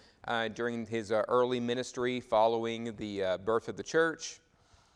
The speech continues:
Um, he was appointed as an elder. Um,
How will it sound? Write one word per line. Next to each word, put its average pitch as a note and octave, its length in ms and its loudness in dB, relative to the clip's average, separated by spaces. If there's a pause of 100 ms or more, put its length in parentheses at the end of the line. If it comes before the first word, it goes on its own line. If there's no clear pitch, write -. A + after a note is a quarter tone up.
(400)
Um, G#2+ 280 0
he A2+ 160 -4
was C3+ 280 6
appointed C#3+ 440 2
as B2 220 4
an A2+ 120 -6
elder. D#3 580 6 (500)
Um, G#2 600 2